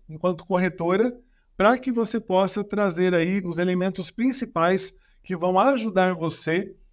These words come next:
no processo de venda. Principalmente em relação a resolver um problema, a trabalhar isso voltado para um mercado específico, desenvolvendo os seus diferenciais,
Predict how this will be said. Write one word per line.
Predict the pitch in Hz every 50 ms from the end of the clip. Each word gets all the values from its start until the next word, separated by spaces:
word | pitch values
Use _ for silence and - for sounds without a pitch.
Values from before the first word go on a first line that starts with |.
| _ _ -
no | 196 214 214
processo | 214 208 190 - - 185 170 170 180 185
de | 185 233
venda. | 233 233 196 180 160 143 131 117 - - _ _ - _ _ _ _ _ _ -
Principalmente | 175 180 165 - 185 170 170 180 208 208 240 240
em | 208
relação | 208 214 214 202 180 - - 185 170 156 143 127 - - - _ _ _ -
a | 139 135
resolver | 147 160 156 151 160 151 147 147 135 156 185 247 277 277
um | 277 285
problema, | 277 277 269 240 202 190 180 175 175 180 185 190 190 - _ _ _ _ _ _ _ _ _ _ _ -
a | - 175 175 165 147 135 120 123 - _ _ _ _ _ _ _ _ -
trabalhar | 156 156 - 160 156 151 156 160 185 240 269 269 226 196
isso | 190 190 190 156 - - 147 139
voltado | 147 151 147 - 160 160 160 160 156
para | 165 165 160
um | 156 156
mercado | 151 151 143 - - 165 196 233 226 247
específico, | 226 - - 247 208 - - - 208 214 202 208 - - 247 247 - - _ _ _ _
desenvolvendo | - 151 156 175 190 190 196 185 175 160 170 185 220 240 233 247
os | 214 -
seus | - 196 190 196 208 214 208 - - - _ _ _ -
diferenciais, | 160 180 175 - 185 185 185 190 180 - - 196 160 156 151 135 123 - - - -